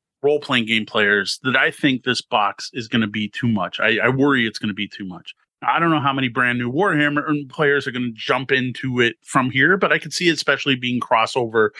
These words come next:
from people who are fans of the other Warhammer games that are out there, the board games or the miniature games. The main adventure is well written, but it's not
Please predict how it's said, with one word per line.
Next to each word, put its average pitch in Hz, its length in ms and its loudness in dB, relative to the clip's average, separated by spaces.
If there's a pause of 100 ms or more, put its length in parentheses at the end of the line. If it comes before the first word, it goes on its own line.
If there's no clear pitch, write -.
(300)
from 123 140 2
people 131 260 2
who 123 60 4
are - 20 4
fans 117 300 0
of 123 80 -2
the 156 100 4
other 160 180 2
Warhammer 107 480 0
games 98 260 -2
that 107 80 -2
are 101 100 0
out 95 160 -2
there, 98 120 0
the 104 80 -2
board 113 300 2
games 104 320 0
or 107 80 2
the 104 60 -2
miniature 113 400 2
games. - 360 -10 (460)
The 147 80 2
main 190 280 2
adventure 175 440 0
is 135 140 0
well 110 260 -2
written, 131 560 -4 (400)
but 160 140 0
it's 156 240 -2
not 156 460 2